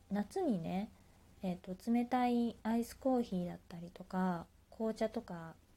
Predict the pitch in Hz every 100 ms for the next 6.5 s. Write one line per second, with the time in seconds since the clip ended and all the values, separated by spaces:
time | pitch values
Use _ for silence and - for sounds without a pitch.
0 | - 196 202 214 202 185 185 175 170 175
1 | - 214 220 240 202 180 180 180 170 170
2 | - 190 208 202 175 180 - - - -
3 | _ - 196 190 180 175 180 190 - -
4 | - 392 415 415 415 392 403 - 262 214
5 | 208 190 196 185 165 165 180 262 - 175
6 | 170 214 311 233 160